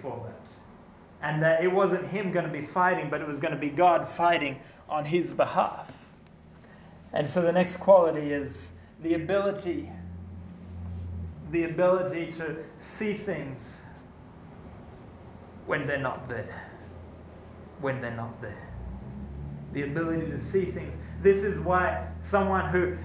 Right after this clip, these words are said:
uh, God's called to pastor, maybe, and I just use this as an, as an example, God's called to pastor can, uh, or God's called to go start a church somewhere where there is no church, can walk out and they just, they see it, they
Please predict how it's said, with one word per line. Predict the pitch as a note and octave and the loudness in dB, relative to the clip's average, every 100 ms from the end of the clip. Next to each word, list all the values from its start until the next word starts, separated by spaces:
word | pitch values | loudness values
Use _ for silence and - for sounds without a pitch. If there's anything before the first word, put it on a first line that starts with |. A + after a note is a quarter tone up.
| - | 4
uh, | E3 E3+ - - D3+ | 6 6 4 -4 8
God's | E3+ F#3 F3+ | 12 12 10
called | - G3+ G#3 - | 4 6 6 2
to | F3 | -4
pastor, | - G3 G#3 F3+ - F#3 E3+ F3 | 2 4 4 2 4 8 8 8
maybe, | E3 E3 D#3+ D#3+ D#3 | 6 6 6 2 2
and | D3+ | 4
I | D#3 | 2
just | D#3 D#3 E3 | 2 -2 0
use | F3 D#3 | 2 2
this | C#3 | -2
as | D3 D3 C#3+ | -4 -4 -4
an, | D3 E3 | -6 -4
as | D3 D3 | -4 -4
an | D3 | -6
example, | C3 D#3 F3+ F3 D3+ - - | -4 -2 -2 -4 -8 -8 6
God's | F#3 E3 | 6 6
called | - G3 D#3+ | 4 2 2
to | |
pastor | D3+ F#3+ G3+ - F3 | 4 6 6 4 -4
can, | E3 D#3+ - - - | -6 -8 -12 -4 6
uh, | D#3+ D#3+ - | 6 6 2
or | D#3+ | 2
God's | E3+ F#3+ - | 4 4 4
called | G3 G#3 D#3 | 4 4 4
to | |
go | F3+ F3+ | 2 2
start | - A3 G3 | 2 4 4
a | F3+ - | 2 -2
church | G#3 G#3 - | -2 0 -2
somewhere | - F#3+ E3+ E3 | -4 -4 -2 -2
where | E3 E3 | 0 0
there | F3 | 4
is | F#3+ - | 4 4
no | F3+ F3+ | 0 -2
church, | - G#3 F#3 - - - - - - | -2 -2 -2 -4 -8 -12 -16 -20 -6
can | F#3 F3+ F3 | 0 2 4
walk | G#3 G3 | 4 4
out | F#3+ D#3 - | 0 0 -2
and | E3 | -4
they | F3 E3+ E3 | -4 -4 -6
just, | - - | -10 -6
they | E3+ E3+ - | -2 -2 0
see | G3 | 0
it, | F3 E3+ | 0 2
they | E3 D#3+ F#3 | 2 2 0